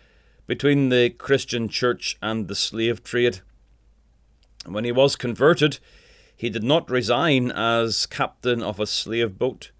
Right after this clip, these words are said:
Rather, he sought to tighten things up in the boat and improve conditions.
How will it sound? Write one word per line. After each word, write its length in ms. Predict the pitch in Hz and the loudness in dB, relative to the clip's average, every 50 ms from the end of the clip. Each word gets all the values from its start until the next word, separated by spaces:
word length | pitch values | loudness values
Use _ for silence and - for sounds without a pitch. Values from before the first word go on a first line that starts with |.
| _ _ _ _ _ _ _ _ _ _ _ _ - - | _ _ _ _ _ _ _ _ _ _ _ _ -6 0
Rather, 360 | 98 104 104 113 135 160 143 | 2 4 4 6 6 4 4
he 160 | 113 113 107 | 2 0 -4
sought 360 | - - - 113 117 123 - - | -4 -2 0 2 2 2 0 -2
to 100 | 117 104 | -4 -4
tighten 440 | - - - - 120 - - 127 | -4 -2 0 0 2 2 0 -2
things 300 | 120 - 123 127 127 101 | -2 0 2 2 2 2
up 240 | 117 127 - - - | 2 2 2 0 -2
in 200 | 104 117 127 131 | -2 0 0 0
the 100 | 135 131 | 0 0
boat 320 | 107 - 127 143 156 - - _ - | 4 4 4 4 4 2 -4 _ -10
and 220 | 101 95 92 - - _ - - - _ - | -8 -8 -8 -10 -14 _ -20 -20 -20 _ -8
improve 480 | - 104 98 - 120 127 131 135 135 - | -6 -6 -2 2 4 4 6 4 4 2
conditions. 720 | - 123 110 120 117 - - 139 147 156 151 147 - | 0 -2 0 0 0 0 2 2 2 2 2 0 -4